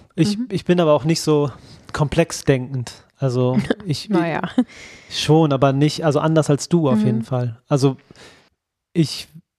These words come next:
Speaker 1: spreche generell weniger Worte als du. Das ist zum Beispiel schon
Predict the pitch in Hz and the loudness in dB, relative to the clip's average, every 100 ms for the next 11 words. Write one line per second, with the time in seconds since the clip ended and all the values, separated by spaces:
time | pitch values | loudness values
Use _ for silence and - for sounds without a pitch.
0 | - - - 147 135 143 131 143 147 147 | -12 -4 0 0 2 2 4 2 4 2
1 | 170 156 147 160 165 151 - 170 185 - | 2 2 2 2 0 -2 0 0 0 -6
2 | - 120 123 - 123 - - 131 123 | -8 -6 -6 -4 -4 -4 -4 -2 -2